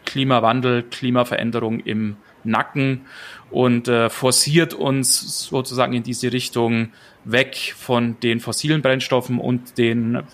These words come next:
Treibhausgasemissionen hin zu saubererer, nachhaltiger Mobilität. Siehst du das genauso oder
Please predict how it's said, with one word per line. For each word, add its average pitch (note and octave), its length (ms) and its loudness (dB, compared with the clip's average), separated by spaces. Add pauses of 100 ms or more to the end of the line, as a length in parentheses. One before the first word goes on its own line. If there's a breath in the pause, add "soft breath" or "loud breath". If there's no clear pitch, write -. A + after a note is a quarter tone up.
Treibhausgasemissionen A2+ 1120 -2
hin A2+ 440 -2
zu G#2+ 520 0 (720 loud breath)
saubererer, G#2+ 1800 4
nachhaltiger G2+ 1200 0 (460)
Mobilität. G#2 920 -6 (600)
Siehst - 260 -4
du C#3 40 -6
das C3+ 140 -2
genauso D#3+ 580 4
oder C3+ 320 2